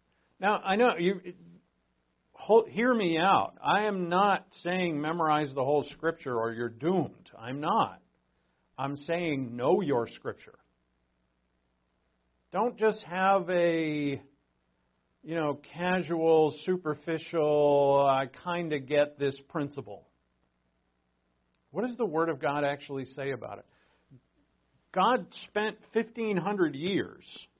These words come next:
writing this for us. And what, and there's, there's denominations now are throwing out the whole Old Testament. They don't even turn to it.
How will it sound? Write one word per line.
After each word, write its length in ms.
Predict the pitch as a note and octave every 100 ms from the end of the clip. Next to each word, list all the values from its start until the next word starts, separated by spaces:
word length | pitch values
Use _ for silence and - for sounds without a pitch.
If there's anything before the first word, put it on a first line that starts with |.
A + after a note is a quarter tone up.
| _ _ _ _ _ A2
writing 380 | C3 E3+ D3+ A#2
this 440 | F#2 - - - -
for 160 | A2 F#2
us. 200 | D#2+ - - - _ _ _ _ _ _ _ _ _ _
And 100 | -
what, 120 | D3+ G#3 -
and 140 | D3
there's, 280 | F3+ F3+ - C#3
there's 200 | F#3+ G#3+
denominations 840 | G#3+ G#3 A#3+ E3+ G#3 - F3 C#3+
now 300 | C#3+ E3+ G#3
are 180 | B2 A#2
throwing 360 | - F#3+ F3+ D3
out 200 | F3 B2+
the 80 |
whole 220 | B2 D#3+ C3+
Old 160 | B2
Testament. 400 | D3+ D3+ - A2+
They 80 | C3
don't 140 | D#3
even 180 | C3 G#2
turn 260 | F#2+ C3+ C3+
to 120 | G2+
it. 120 | B1+